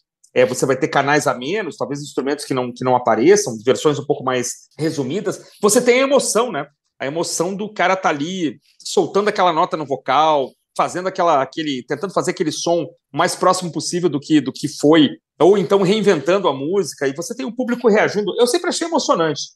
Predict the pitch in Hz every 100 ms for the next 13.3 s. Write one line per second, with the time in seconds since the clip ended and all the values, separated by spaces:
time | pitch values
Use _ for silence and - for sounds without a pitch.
0 | _ - - - 233 - 196 147 196 226
1 | 226 226 226 220 147 117 - _ - 147
2 | 180 190 185 233 254 247 - 202 214 170
3 | 120 - _ 139 131 120 113 165 175 156
4 | 151 - 175 143 - 180 151 120 127 208
5 | 220 196 170 139 131 127 185 180 151 -
6 | 170 202 151 147 143 156 151 147 160 160
7 | 131 - - 220 294 214 104 - _ 147
8 | 170 175 208 214 - 220 214 226 214 202
9 | 147 - _ 147 170 202 180 190 214 240
10 | 180 156 147 160 196 196 254 226 240 240
11 | - 185 180 175 - 160 131 117 131 127
12 | 165 196 254 233 269 262 247 285 349 -
13 | 359 156 -